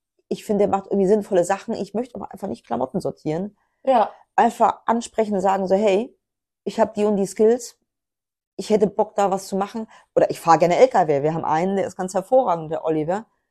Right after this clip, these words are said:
Speaker 1: Der fährt einmal die Woche den ganzen Tag L K W.
Speaker 2: Ah,
Speaker 1: Und am
Speaker 2: okay.
Speaker 1: anderen Tag ist das bei uns, wir nennen ihn liebevoll Norweger Klaus,
Speaker 2: <laughs>
Speaker 1: weil er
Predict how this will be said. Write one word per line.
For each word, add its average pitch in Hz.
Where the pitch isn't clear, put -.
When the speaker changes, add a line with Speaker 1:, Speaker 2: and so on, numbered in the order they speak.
Speaker 1:
Der 240
fährt -
einmal 180
die 190
Woche 208
den 254
ganzen 160
Tag 214
L 320
K 226
W. 139
Speaker 2:
Ah, 302
Speaker 1:
Und 196
am 233
Speaker 2:
okay. 175
Speaker 1:
anderen 185
Tag 240
ist -
das 226
bei 226
uns, 208
wir 180
nennen 185
ihn 170
liebevoll 175
Norweger 202
Klaus, 247
Speaker 2:
<laughs> -
Speaker 1:
weil 185
er 208